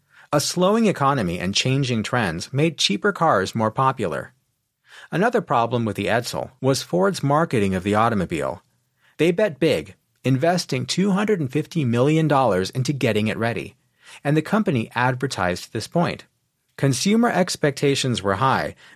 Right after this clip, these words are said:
but when the car finally came out, it was just another vehicle like all the others out there. Customers were even finding the technical aspects of the car were full of issues. Ford had spent so much on studying the market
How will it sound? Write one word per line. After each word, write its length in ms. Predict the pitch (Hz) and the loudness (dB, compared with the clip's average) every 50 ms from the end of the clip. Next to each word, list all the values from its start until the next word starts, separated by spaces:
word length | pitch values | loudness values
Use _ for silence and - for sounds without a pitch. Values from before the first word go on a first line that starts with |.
| _ | _
but 120 | - 110 120 | -6 -4 0
when 140 | 135 127 | 0 2
the 80 | 117 107 | 2 2
car 260 | - - 190 208 220 | 2 0 0 2 0
finally 440 | 185 - 180 151 147 151 143 131 117 | 0 0 0 0 0 2 0 0 0
came 280 | 107 - 127 123 123 139 | 0 0 0 0 2 2
out, 300 | 143 127 101 82 - - _ _ - | 2 2 2 0 -2 -6 _ _ -2
it 160 | 143 160 180 | -2 0 2
was 180 | 165 151 120 107 | 0 0 0 -2
just 420 | - - 175 185 202 180 - - | -2 0 2 2 2 0 0 -2
another 280 | 165 147 143 135 135 113 | 0 0 2 2 2 0
vehicle 460 | 110 127 143 151 127 - - 85 80 | 0 0 0 0 -2 -2 -4 -6 -4
like 200 | 90 101 113 - - | -4 -6 -6 -4 -2
all 180 | 120 135 151 147 | 0 0 0 0
the 160 | 151 143 143 | 0 0 0
others 220 | 143 147 143 123 | 2 0 0 0
out 240 | 127 120 135 147 131 | 0 0 0 -2 -4
there. 340 | - 87 64 - - - _ _ _ _ _ _ _ _ _ _ _ _ _ _ _ _ _ _ _ | -4 -6 -6 -6 -8 -10 _ _ _ _ _ _ _ _ _ _ _ _ _ _ _ _ _ _ _
Customers 560 | - 220 247 226 - - 208 160 143 131 - | -4 -2 -2 -2 -2 0 0 0 0 0 0
were 100 | 139 139 | -2 -2
even 260 | 156 170 165 180 175 | -2 0 0 0 0
finding 360 | 143 - 160 156 165 170 160 | 0 0 0 0 2 0 0
the 120 | 147 123 117 | 0 -2 -4
technical 500 | - - 165 170 - 175 - 139 - - | -4 -4 -4 -4 -4 -2 -2 -2 -2 0
aspects 560 | 131 143 175 - - - 98 90 87 - - | 0 -2 -2 -2 -2 -2 -2 -2 -2 -4 -6
of 60 | 107 | -6
the 80 | 101 110 | -6 -6
car 240 | - - 139 156 151 | -4 -2 0 0 0
were 140 | 123 98 | 0 -2
full 220 | 92 - - 143 135 | -4 -2 -2 0 0
of 120 | 123 123 | 2 2
issues. 460 | 143 156 - - 73 - - - - - _ _ _ _ _ _ _ _ - - _ _ _ | 2 0 0 0 -2 -4 -6 -8 -10 -10 _ _ _ _ _ _ _ _ -20 -20 _ _ _
Ford 240 | - 190 208 240 240 | -2 0 0 0 0
had 160 | 214 196 175 | 0 -2 -2
spent 320 | - - 165 139 123 127 | -2 0 0 0 0 -2
so 320 | - - - - 160 175 196 | -4 -4 -4 -2 0 0 0
much 320 | 185 160 147 143 - - | 0 0 0 -2 -2 -4
on 100 | 101 101 | -4 -4
studying 460 | 98 - - - 135 139 147 143 131 | -6 -6 -4 -2 -2 0 0 -2 -2
the 80 | 113 101 | -2 -2
market 460 | 98 104 113 123 123 - - - - | 0 0 0 0 0 -4 -8 -12 -12